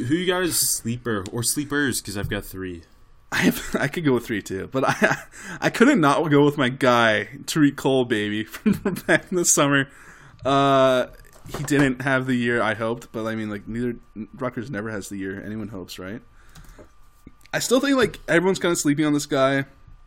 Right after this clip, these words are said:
Speaker 2: Um, I think it's, like, in the fourth or fifth round,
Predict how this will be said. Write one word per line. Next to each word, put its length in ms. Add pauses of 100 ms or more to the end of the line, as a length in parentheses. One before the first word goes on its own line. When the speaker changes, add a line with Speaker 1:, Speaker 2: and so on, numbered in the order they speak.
(760)
Speaker 2:
Um, 420 (120)
I 200
think 220
it's, 120
like, 180
in 80
the 60
fourth 240
or 40
fifth 220
round, 320